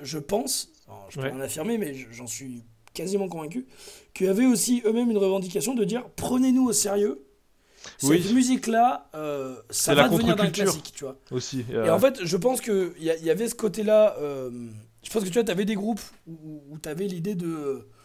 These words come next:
Speaker 1: euh, tu vois, par exemple, avec l'arrivée du punk et tout, peut-être avec plus le truc de « on,
Speaker 2: Oui.
Speaker 1: on fout le bordel ».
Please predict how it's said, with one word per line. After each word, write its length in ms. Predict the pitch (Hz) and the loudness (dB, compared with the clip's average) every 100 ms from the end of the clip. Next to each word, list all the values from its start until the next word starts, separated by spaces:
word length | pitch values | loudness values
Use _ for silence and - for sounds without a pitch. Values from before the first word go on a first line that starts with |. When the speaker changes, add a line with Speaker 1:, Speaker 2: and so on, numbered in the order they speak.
| _ _ _ 135 | _ _ _ -8
Speaker 1:
euh, 320 | 131 123 123 | -6 -6 -8
tu 120 | 156 | -6
vois, 80 | 160 | -2
par 120 | 156 | 0
exemple, 160 | 175 151 | 2 0
avec 140 | 139 | 0
l'arrivée 260 | 151 151 160 | 0 -2 -4
du 120 | 165 | -6
punk 300 | 196 208 196 | 0 2 2
et 60 | 180 | -4
tout, 140 | 202 | -4
peut-être 200 | 185 151 | -6 -6
avec 140 | 165 | -8
plus 160 | 156 208 | -8 -6
le 80 | 190 | -6
truc 140 | 196 | -4
de « 80 | 185 - | -6 -4
on, 80 | 220 | -2
Speaker 2:
Oui. 140 | 151 226 | 0 0
Speaker 1:
on 40 | |
fout 140 | 226 | 0
le 40 | 202 | 0
bordel ». 520 | 214 208 233 214 139 | 2 2 0 -2 -8